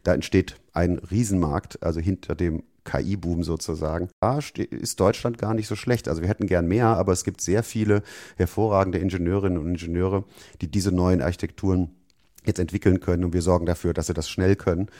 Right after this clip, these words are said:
und dass sie hier bleiben können und dass wir die auch schnell in den Markt bekommen, um die Industrien hier zu halten. Ja, und die letzten zehn Prozent sind so der ganze Rest. Wir haben auch eine ganze Menge sozialer Innovationen, die konnten wir bisher nur auf kleiner Flamme machen,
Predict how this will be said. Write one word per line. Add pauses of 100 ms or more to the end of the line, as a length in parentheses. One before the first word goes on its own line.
(180)
und
dass
sie
hier
bleiben
können
und
dass
wir
die
auch
schnell (280)
in
den
Markt
bekommen,
um
die
Industrien
hier
zu
halten. (160)
Ja,
und
die
letzten
zehn
Prozent
sind
so
der
ganze
Rest.
Wir
haben
auch
eine
ganze
Menge
sozialer
Innovationen,
die
konnten
wir
bisher (380)
nur
auf
kleiner
Flamme
machen,